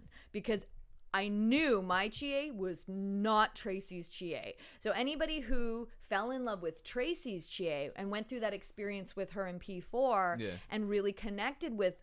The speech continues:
Speaker 1: that version of Chie, I knew those people were never gonna be my fans.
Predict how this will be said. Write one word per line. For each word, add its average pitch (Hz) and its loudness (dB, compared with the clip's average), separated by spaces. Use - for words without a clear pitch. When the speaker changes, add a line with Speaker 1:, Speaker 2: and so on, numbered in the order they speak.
Speaker 1:
that 190 4
version 196 0
of 160 -6
Chie, 190 0
I 370 2
knew 269 2
those 196 2
people 196 0
were 180 0
never 208 4
gonna 214 2
be 196 -2
my 185 -2
fans. 139 -6